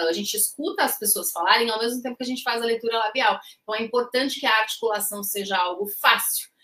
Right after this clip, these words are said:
porque às vezes uma palavra sai meio falhada, mas você tem a leitura labial e você não tem a mensagem interrompida. Então, tenha uma boa articulação. Uma outra coisa ultra importante, você sabe as diferenças entre interpretar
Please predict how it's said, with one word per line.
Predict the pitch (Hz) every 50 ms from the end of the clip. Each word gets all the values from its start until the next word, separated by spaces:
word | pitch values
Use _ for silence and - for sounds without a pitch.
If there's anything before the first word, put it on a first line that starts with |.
| _ _ _ -
porque | 220 220 240
às | 240 233
vezes | 247 247 254
uma | 262 262 262
palavra | 254 262 254 247 254 247 254 254
sai | - - 247 233 247 240
meio | 233 233 233 226
falhada, | - 247 214 220 226 247 262 254 247
mas | 254 240 233
você | 247 240 - - 240
tem | - 240 233 233
a | 226
leitura | 226 226 226 - 240 226 220
labial | 220 220 214 202 202 196 202
e | 202 202
você | 196 202 202 - 208
não | 202 196 196 202
tem | 202 - 196 185
a | 190
mensagem | 202 202 202 202 202 - - 170 175 196 175 180 180 - _ _ _ _ _ _ _
interrompida. | 226 233 247 240 - - 226 220 208 202 214 214 214 - - 202 175 - 170
Então, | 170 170 165 190 202 202
tenha | - 202 202 214
uma | 214 208
boa | 202 196 190 190 190 - - -
articulação. | 175 - - - - - 208 - - 208 196 202 208 208 - - 139 107 - - _ _ _ _ _ _ _ _ _ _ _ _ _ _ _ - - - - - - _ _ _ _
Uma | 349 359 392 381 370 359 381
outra | 392 370 339 381 339 -
coisa | 339 302 294 277 302 - - - -
ultra | 349 339 330 330 311 - - 302
importante, | 294 277 - 277 247 - 247 247 247
você | - 587 - - 571 -
sabe | 640 587 294 277
as | 269 277
diferenças | 233 262 254 - 247 240 233 226 220 208 208 208
entre | 220 214 208 214 226 - -
interpretar | 349 440 480 480 453 440 427 - - 311 277 262 - - 226 - - - - -